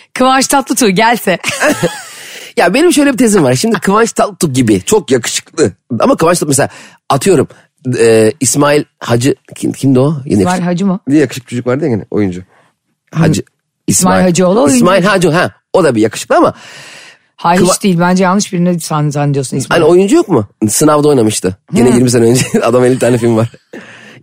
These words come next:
Speaker 2: Ya-, yakışıklı adam, tamam mı?
Speaker 1: Ya sus artık ya. Yirmi sene önce
Speaker 2: <laughs>
Speaker 1: çocuğun. Ya Süper Baba'da oynamıştı, yok, anladım.
Speaker 2: Ha.
Speaker 1: İsmail Hacıoğlu yakışıklı mı?
Speaker 2: Ya hoş. Ne? Değil mi? Ne
Speaker 1: Bence.
Speaker 2: durdun ya? Durdu böyle. Değerlendiriyor kafasında.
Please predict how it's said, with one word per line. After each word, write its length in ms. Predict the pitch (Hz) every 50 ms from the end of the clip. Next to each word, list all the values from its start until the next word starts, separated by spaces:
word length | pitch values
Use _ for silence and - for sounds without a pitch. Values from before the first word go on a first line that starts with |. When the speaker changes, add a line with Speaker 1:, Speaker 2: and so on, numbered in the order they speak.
| - 415 - - -
Speaker 2:
Ya-, 60 | 185
yakışıklı 460 | 160 202 285 - - 233 226 175 254 180
adam, 140 | 131 117 117
tamam 180 | - 269 - 226
mı? 60 | 165
Speaker 1:
Ya 160 | 294 294 311
sus 280 | 294 - - 415 - 381
artık 320 | 339 262 254 226 226 226
ya. 180 | 208 233 240 233
Yirmi 340 | 247 240 262 302 320 330 339
sene 220 | 277 262 262 262
önce 200 | 269 269 247 262
Speaker 2:
<laughs> 140 | 285 330 392
Speaker 1:
çocuğun. 320 | 262 233 214 262 247 240 - _ _ _ - - - - - - -
Ya 120 | - 226 233
Süper 380 | - - 277 247 311 294 277
Baba'da 260 | 277 277 277 277 285 277
oynamıştı, 360 | 254 220 208 196 175 - 220
yok, 140 | 214 202 220
anladım. 500 | 214 220 220 220 226 208 139 117 107 - _ _ _ _
Speaker 2:
Ha. 120 | - 226 -
Speaker 1:
İsmail 300 | 170 - 226 247 247 247
Hacıoğlu 340 | 254 240 294 294 240 196 175
yakışıklı 380 | 175 175 - - - - -
mı? 200 | 277 185 147 143 _ _ _ -
Speaker 2:
Ya 140 | 262 294 320
hoş. 360 | 349 285 151 - - - - _ _ _ _ _ _ _ _ _ _ _ _ _ _ _ _ _ _ _ _ _ _ -
Ne? 380 | 117 127 - 220 180 - - - _ _ _ _ _ _ _ _ _ _ -
Değil 140 | - 240 285
mi? 180 | 240 120 85 - - _ _ -
Ne 140 | - 254 440
Speaker 1:
Bence. 100 | - 311
Speaker 2:
durdun 260 | 262 214 160 180 170
ya? 280 | 170 160 151 151 165 175
Durdu 300 | 254 311 311 285 294 240
böyle. 260 | 202 165 143 139 139 - - - - 180
Değerlendiriyor 580 | 220 233 233 233 233 226 226 208 214 214 196
kafasında. 480 | 151 147 131 127 117 120 113 107 104